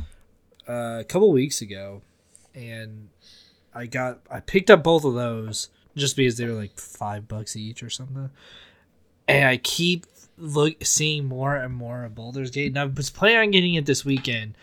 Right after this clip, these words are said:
And then I was like, "Ah, no,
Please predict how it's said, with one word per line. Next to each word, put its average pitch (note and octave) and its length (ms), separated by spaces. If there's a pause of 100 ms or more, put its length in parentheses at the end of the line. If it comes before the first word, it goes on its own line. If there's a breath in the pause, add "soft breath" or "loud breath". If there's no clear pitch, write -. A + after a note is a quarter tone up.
(360 soft breath)
And B2 100
then B2+ 120
I - 20
was B2 140
like, B2+ 280
"Ah, - 480 (120)
no, D3+ 800